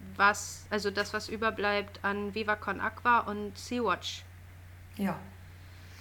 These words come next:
Speaker 1: Ja,
Speaker 2: Sehr
Speaker 1: also
Speaker 2: gut.
Speaker 1: sehr gut.
Speaker 2: Also ich find die Socken so geil. Ich hab mir die bestellt. Hammer.
Speaker 1: Ich hab mir
Speaker 2: Ich
Speaker 1: das
Speaker 2: feier
Speaker 1: T-Shirt
Speaker 2: die voll ab,
Speaker 1: bestellt.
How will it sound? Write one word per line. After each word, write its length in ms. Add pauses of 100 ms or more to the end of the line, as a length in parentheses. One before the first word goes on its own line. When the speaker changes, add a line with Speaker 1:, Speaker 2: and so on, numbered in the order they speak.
(540)
Speaker 1:
Ja, 140 (680)
Speaker 2:
Sehr 80
Speaker 1:
also 140
Speaker 2:
gut. 80
Speaker 1:
sehr 200
gut. 260 (760)
Speaker 2:
Also 160
ich 160
find 140
die 60
Socken 280
so 100
geil. 380
Ich 100
hab 100
mir 60
die 100
bestellt. 600 (120)
Hammer. 320 (760)
Speaker 1:
Ich 160
hab 80
mir 80
Speaker 2:
Ich 60
Speaker 1:
das 80
Speaker 2:
feier 200
Speaker 1:
T-Shirt 160
Speaker 2:
die 60
voll 320
ab, 160 (120)
Speaker 1:
bestellt. 340